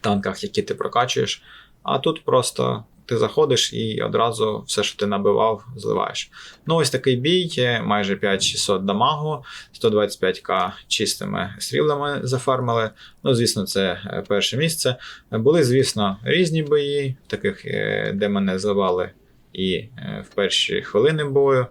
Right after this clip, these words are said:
то я не приховую це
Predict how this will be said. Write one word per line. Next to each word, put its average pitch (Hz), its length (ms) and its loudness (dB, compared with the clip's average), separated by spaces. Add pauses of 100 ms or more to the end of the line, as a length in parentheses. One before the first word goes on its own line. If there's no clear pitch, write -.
(440)
то 95 600 4
я 98 480 0
не 98 460 0 (1500)
приховую 151 600 4
це 135 380 2